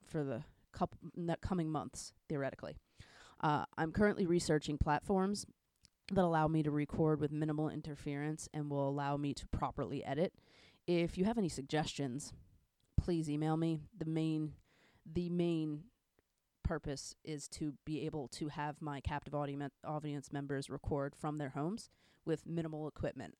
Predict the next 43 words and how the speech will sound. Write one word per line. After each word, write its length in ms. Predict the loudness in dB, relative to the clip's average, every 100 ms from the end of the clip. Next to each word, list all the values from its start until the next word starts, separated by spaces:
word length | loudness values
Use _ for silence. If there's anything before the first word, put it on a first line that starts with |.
| -4
I 260 | 0 2
have 340 | 0 -2 -4 -6 -14 -20 -20 _
mics. 400 | -4 -2 -6 -14 -16 _ _ _ _
Um, 220 | -4 -4
I 140 | -2 2
always 260 | 2 2
supplied 440 | 0 0 2 2 2
the 40 |
mics. 460 | 2 2 0 -8 -10 _ _ _ _ _
Uh, 240 | 2 2 0 -10 -18 _ -20 -10 -2
I 120 | 0
don't 160 | 0
expect 320 | -2 -2 -2 0
them 120 | -2
to 60 | -2
buy 200 | -4 -4
them 120 | -6
just 200 | -6 -4
to 40 |
be 120 | -4
on 100 | -4
my 120 | -6 -10
c-, 80 | -14 -4
on 160 | -2 -2
my 120 | -4
show. 260 | -4 -4 -4
If 100 | 0
they 80 |
want 180 | 2 2
to, 140 | 0 -4
they 100 | -6
can. 240 | -10 -10 -16 _ -20 -6
Um, 300 | -4 -2 -6 -10
but 160 | -10 -12 _ _ _ _ _
I 80 | -6
don't 160 | -6 -8
expect 300 | -8 -8 -8
them 80 | -12
to. 640 | -10 -12 _ _ -12 -4
Um, 400 | -2 0 -2 -6 -12 _ _
let 160 | 0 0
this 140 | 2
update 320 | 0 0 -6